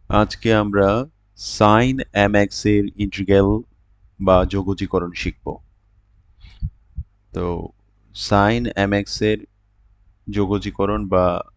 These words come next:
সমাকলন হচ্ছে minus cos mx by m plus c, যেখানে c হচ্ছে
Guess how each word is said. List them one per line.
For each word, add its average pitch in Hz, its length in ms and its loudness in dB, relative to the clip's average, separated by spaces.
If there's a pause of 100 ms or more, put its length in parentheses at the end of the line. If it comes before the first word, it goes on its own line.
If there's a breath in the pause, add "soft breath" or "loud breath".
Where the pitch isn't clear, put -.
(100)
সমাকলন 101 600 -2
হচ্ছে 98 400 -4
minus 101 520 2 (160)
cos 104 220 0 (120)
mx 95 180 -4 (140)
by 92 140 2 (200)
m 113 40 -6 (240)
plus 87 260 0 (120)
c, - 20 -10 (760)
যেখানে 98 340 0
c 110 340 -2
হচ্ছে 107 600 -4